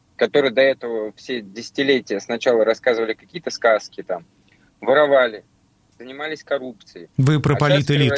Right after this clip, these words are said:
Speaker 1: превратились,
Speaker 2: Мгм.
Speaker 1: э, ну да, но это в смысле по факту есть. А щас превратились в таких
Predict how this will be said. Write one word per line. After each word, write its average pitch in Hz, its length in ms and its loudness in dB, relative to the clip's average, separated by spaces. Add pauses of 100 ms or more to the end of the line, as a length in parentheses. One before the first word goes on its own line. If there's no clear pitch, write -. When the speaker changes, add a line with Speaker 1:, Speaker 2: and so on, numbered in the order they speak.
Speaker 1:
превратились, 104 360 2
Speaker 2:
Мгм. 127 60 2
Speaker 1:
э, 120 540 -6 (120)
ну 190 200 4
да, 202 300 4
но 143 100 -6
это 175 200 -8
в - 40 -18
смысле 196 280 -14
по 180 120 -8
факту 190 300 -2
есть. 151 260 -12
А - 60 -4
щас - 240 -4
превратились 165 540 -6
в - 40 -20
таких 143 240 -6